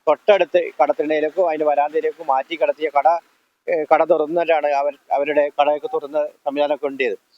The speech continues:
എന്നാൽ ഇത്തരത്തിലൊക്കെ ഈ, ഈ, ഈ ജനങ്ങളൊക്കെ ഉണർന്ന് പ്രവർത്തിക്കുമ്പോൾ നമ്മുടെ സർക്കാർ സംവിധാനങ്ങൾ ഇത്ര ഈ ഒരു തെരുവ് നായെ സംരക്ഷിക്കാൻ മാത്രം, മാത്രമല്ല ഈ വ്യാപാരിയുടെ ദുരിതങ്ങൾ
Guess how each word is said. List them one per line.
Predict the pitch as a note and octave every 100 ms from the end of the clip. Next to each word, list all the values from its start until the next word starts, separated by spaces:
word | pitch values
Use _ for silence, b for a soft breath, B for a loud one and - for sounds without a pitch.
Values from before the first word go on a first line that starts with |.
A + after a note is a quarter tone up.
| b F#3+
എന്നാൽ | A#3+ A3
ഇത്തരത്തിലൊക്കെ | A3 A3 A3 G#3+ - G#3 G3+ F#3
ഈ, | F3+ - _ _
ഈ, | G3 G3+ G3 G3+
ഈ | G3+ F3 D#3+
ജനങ്ങളൊക്കെ | D#3+ F3 G3 F3+ G3 F3
ഉണർന്ന് | D#3+ D3+
പ്രവർത്തിക്കുമ്പോൾ | D3+ D3 D3 D3 D3+ D#3
നമ്മുടെ | D#3 -
സർക്കാർ | D#3+ - F#3+ -
സംവിധാനങ്ങൾ | F#3 E3+ E3 D#3+ C#3+
ഇത്ര | - D#3 D3+ b b -
ഈ | G#3+ A#3
ഒരു | G3 F#3
തെരുവ് | F3 E3+ F3+
നായെ | F3+ F3
സംരക്ഷിക്കാൻ | D3 E3 - F#3 F3
മാത്രം, | D#3 D3+
മാത്രമല്ല | C#3 C#3 D3+
ഈ | D3+
വ്യാപാരിയുടെ | D3 D#3+ F3+ G3 G3+ D#3+
ദുരിതങ്ങൾ | D#3 D3 F#3